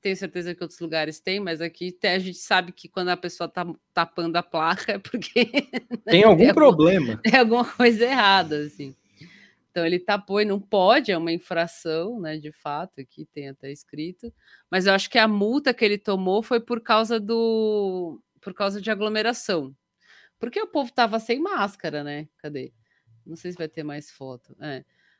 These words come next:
Speaker 1: Tava sem máscara, tipo, de, não quando tava na moto, assim. Quando tava na moto, acho que tam-, talvez nem seria grandes coisas, né? Mas, é, na, nas, nas, quando dava parada, assim, na hora que ele chegou, mostrou ele chegando, né? Ele chegou numa picape, assim, e tal.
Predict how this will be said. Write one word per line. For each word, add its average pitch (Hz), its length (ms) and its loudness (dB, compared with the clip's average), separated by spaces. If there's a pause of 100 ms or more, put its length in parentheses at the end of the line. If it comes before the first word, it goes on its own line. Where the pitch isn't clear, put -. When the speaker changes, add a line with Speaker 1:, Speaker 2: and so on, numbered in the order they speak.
(140)
Speaker 1:
Tava 180 240 -8
sem 240 180 -4
máscara, 196 720 2
tipo, 165 340 -10 (300)
de, 196 340 -4
não 294 380 0
quando 247 260 -4
tava 233 280 0
na 220 100 0
moto, 170 360 -4
assim. 135 260 -12
Quando 165 160 -16
tava 190 200 -4
na 190 120 -4
moto, 202 240 -8
acho 226 120 -12
que - 80 -20
tam-, 208 300 -10
talvez 196 320 -8
nem 202 80 -10
seria 202 260 -10
grandes 196 300 -10
coisas, 147 500 -10
né? 143 320 -14
Mas, 151 680 -10
é, 147 380 -2
na, 156 160 -6
nas, 180 360 -2 (240)
nas, - 920 -4 (920)
quando 302 180 -2
dava 262 280 2
parada, 180 680 6
assim, 180 240 -6
na 180 160 2
hora 185 160 4
que 185 80 -10
ele 190 80 -6
chegou, 180 540 0
mostrou 165 340 -6
ele 190 120 -6
chegando, 156 580 -10
né? 147 80 -14
Ele 147 80 -16
chegou 151 260 -14
numa 151 180 -12
picape, 147 600 -12
assim, 135 320 -20
e 131 40 -20
tal. 120 300 -18